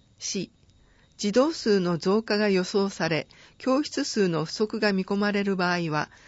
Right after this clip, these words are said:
増築等を行って対応することになる。市民、スクールバス通学となると朝も早くなる。乗り遅れた場合などはどうするのか。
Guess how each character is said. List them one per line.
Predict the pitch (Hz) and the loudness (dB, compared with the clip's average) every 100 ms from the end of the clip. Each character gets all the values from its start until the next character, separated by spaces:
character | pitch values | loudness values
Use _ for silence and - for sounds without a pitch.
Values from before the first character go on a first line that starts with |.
| - - | -20 -6
増 | - 233 | 0 2
築 | - - - | 0 -8 -4
等 | - 254 185 | 2 4 4
を | 160 | 2
行 | 156 - 196 | -2 -4 -2
っ | 196 | -4
て | - 185 | -4 -6
対 | - 180 202 | -4 -2 0
応 | 202 | 0
す | 208 196 | -2 -4
る | 196 | -4
こ | 185 | -4
と | 175 | -4
に | 156 | -4
な | 143 127 | -6 -10
る。 | - _ _ _ _ _ _ _ _ _ _ _ | -14 _ _ _ _ _ _ _ _ _ _ _
市 | - - | -8 -2
民、 | 214 160 - _ _ _ _ - - | -2 -2 -6 _ _ _ _ -20 -20
ス | - - | -14 -6
ク | - | 0
ー | 302 | 2
ル | 311 | 4
バ | 302 | 2
ス | 294 | 0
通 | - 277 269 | -4 0 2
学 | 226 - | 2 0
と | - | -4
な | 180 175 | -2 -2
る | 165 | -4
と | - - - - | -6 -8 -14 -8
朝 | - 262 269 | -4 -2 2
も | 175 | 0
早 | - 240 233 | 0 -2 -2
く | 226 | -2
な | 151 139 | -4 -6
る。 | - - _ - - - - | -8 -16 _ -20 -20 -12 0
乗 | 220 | 2
り | 226 294 | 4 2
遅 | 294 277 | 0 -2
れ | 285 | 0
た | 208 | 0
場 | 165 165 | 0 0
合 | 175 196 | 0 0
な | 196 | -2
ど | 185 147 | -2 -2
は | 143 - | -2 -4
ど | 151 247 | -2 -2
う | |
す | 247 160 | -2 -4
る | 147 | -4
の | 131 | -6
か。 | - - | -10 -14